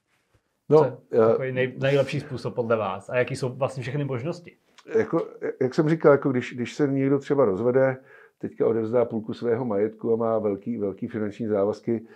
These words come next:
Speaker 1: tak, eh, jako řekněme, na, na nějakou přechodnou dobu je ochoten vzít třeba lépe placenou práci, ale, eh, o který jako úplně, eh, nebude se vytahovat v hospodě svým kamarádům,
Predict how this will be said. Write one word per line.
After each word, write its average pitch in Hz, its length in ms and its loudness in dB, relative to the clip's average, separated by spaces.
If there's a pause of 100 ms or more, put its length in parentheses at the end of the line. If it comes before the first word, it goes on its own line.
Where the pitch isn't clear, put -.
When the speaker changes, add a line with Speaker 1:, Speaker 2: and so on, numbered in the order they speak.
(240)
Speaker 1:
tak, - 320 -6
eh, 104 40 0
jako 95 420 2
řekněme, 110 360 0
na, 101 220 -4
na 104 160 -4
nějakou 104 320 -4
přechodnou 110 480 -6
dobu 104 280 -4
je 107 60 2
ochoten 104 400 -6
vzít 107 200 -8
třeba 107 320 -2
lépe 95 260 0
placenou 104 680 -4 (400)
práci, 98 440 2
ale, 110 200 8 (340)
eh, 95 200 -2
o 92 140 -4
který 107 280 -2
jako 110 220 0
úplně, 107 420 2
eh, 92 960 -2
nebude 101 400 0
se - 160 -2
vytahovat 101 480 0
v 87 40 -8
hospodě 98 640 -2 (560)
svým 98 280 -8
kamarádům, 98 640 0